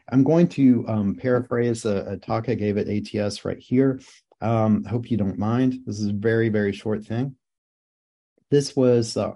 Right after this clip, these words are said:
randomized clinical trial we did, um, of an intervention called I C U Connect. Um, so I just, we've talked about some of the rationale for doing this work.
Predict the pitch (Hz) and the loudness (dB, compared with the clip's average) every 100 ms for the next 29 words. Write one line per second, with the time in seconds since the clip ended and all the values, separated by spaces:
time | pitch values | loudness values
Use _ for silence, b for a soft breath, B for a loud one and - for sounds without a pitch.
0 | - 117 107 110 104 98 - 104 98 - | -10 -4 0 0 0 -2 -4 -4 -4 -8
1 | _ - 120 127 127 113 120 120 117 - | _ -4 -2 0 0 0 0 0 -6 -10
2 | 101 95 90 92 101 92 110 113 107 107 | -8 -4 -2 -2 -2 -2 0 0 0 -2
3 | 104 110 101 - - 98 104 - - - | -2 -4 -6 -6 -6 -6 -6 -6 -8 -6
4 | 90 107 170 - _ _ _ _ - _ | -6 -6 -6 -12 _ _ _ _ -20 _
5 | _ _ _ - 117 113 110 104 87 - | _ _ _ -6 0 2 4 2 2 -8
6 | b _ _ _ _ - - 131 123 117 | b _ _ _ _ -6 0 2 4 0
7 | 117 _ 123 123 165 165 - - 120 120 | -4 _ -4 -2 -2 -4 -14 -6 0 0
8 | 107 165 175 131 127 117 - - - - | -2 -4 -4 -2 -2 -2 -6 -18 -10 -2
9 | 120 117 101 95 95 104 110 110 110 101 | 2 2 0 -2 -2 0 0 0 -4 -4
10 | 104 107 90 107 113 110 107 113 110 110 | -6 -6 -4 -2 0 -2 -6 -2 -2 -2